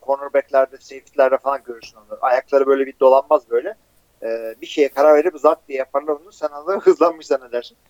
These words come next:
Şimdi Sam Darnold'un iki maçını birden seyretmediğin için şu, yani hızlanmış falan diyemiyorum ama yani bazı çaylaklarda hızlanma zannettiğiniz oyunu öğrenme olabiliyor.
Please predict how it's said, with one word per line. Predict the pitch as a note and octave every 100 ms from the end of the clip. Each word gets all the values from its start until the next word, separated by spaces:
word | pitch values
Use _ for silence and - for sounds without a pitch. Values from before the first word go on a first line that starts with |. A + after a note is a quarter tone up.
| _ _
Şimdi | D3+
Sam | - D#3+ F3
Darnold'un | F3+ F3+ D#3+
iki | D3 -
maçını | E3 - D3+
birden | D#3 D#3+
seyretmediğin | - D#3 F3 F#3 A3+
için | - A#2+
şu, | - - - _ _ _ _ _
yani | - B2 B2 - _ _ _ _ _ _
hızlanmış | C#3 C3+ D3 D#3 -
falan | D#3 D3+
diyemiyorum | E3+ D3+ A#2+ C#3
ama | A3+ E3+ - _ _ _ _ _ _ _ _ -
yani | - C#3+ _
bazı | G3 F3 - -
çaylaklarda | - C3 C3 C3+ C#3 G3
hızlanma | E3+ D3+ D3+ D3 D3
zannettiğiniz | C3+ C3 B2 B2 D3 F#3
oyunu | E3+ C#3+ D3
öğrenme | C#3 B2+ D3+
olabiliyor. | D#3 C3 B2 A#2